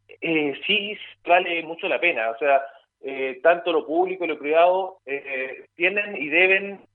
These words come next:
eh, estamos convencidos de eso, trabajar juntos para, eh, eh, ir en la búsqueda de estos nuevos mercados, posicionar como, como unidos y que en conjunto tenemos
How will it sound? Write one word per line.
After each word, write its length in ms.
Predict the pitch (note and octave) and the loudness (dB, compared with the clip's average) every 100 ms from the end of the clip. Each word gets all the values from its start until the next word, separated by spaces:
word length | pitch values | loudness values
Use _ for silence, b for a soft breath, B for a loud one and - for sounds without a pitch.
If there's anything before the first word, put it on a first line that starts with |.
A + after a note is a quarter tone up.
| _ - | _ -8
eh, 180 | C3+ B2+ | -6 -6
estamos 240 | B2+ D3+ - | -4 -2 -2
convencidos 440 | D#3+ - - D#3+ | -2 -6 -6 -4
de 60 | E3+ | -2
eso, 140 | F3 | 2
trabajar 380 | E3 C#3+ D#3+ D#3 | 4 6 4 -2
juntos 340 | E3+ F#3+ F#3+ - | -4 -4 -6 2
para, 340 | E3 E3 E3+ E3+ - _ _ _ _ _ _ _ | 4 6 6 4 -4 _ _ _ _ _ _ _
eh, 240 | - A#2 A#2 - - | -10 -8 -8 -14 -20
eh, 260 | A#2 A#2 - | -16 -14 -2
ir 220 | A3+ C4 | 0 2
en 260 | F3+ D3+ | 0 2
la 80 | C3+ | 4
búsqueda 560 | C3+ D3 - C#3 C3+ C3+ | 4 2 2 4 6 4
de 120 | C#3+ | 0
estos 180 | - B2 | -6 -10
nuevos 260 | A#2+ B2 | -12 -12
mercados, 480 | B2 A#2+ - C3 B2+ | -10 -6 0 2 0
posicionar 640 | D3+ C#3+ D3 C#3 F3 A3+ - - | -4 -6 -6 -4 -2 -4 -6 -12
como, 260 | D3+ C3+ - _ | -10 -10 -14 _
como 340 | - C#3 C#3+ _ _ _ _ _ _ _ _ | -8 -6 -8 _ _ _ _ _ _ _ _
unidos 580 | A#2 D3+ G3+ D3 D#3 - _ b b | -4 2 2 2 -4 -8 _ b b
y 200 | D3+ F3 | -10 -2
que 320 | F#3+ F#3 G3 - _ | 4 4 2 -8 _
en 140 | D3+ D3+ | -14 -4
conjunto 600 | E3 D#3 A3+ A3+ A#3+ A3+ | -4 -2 -4 -6 -8 -6
tenemos 420 | G3 G#3 G#3+ | 0 0 0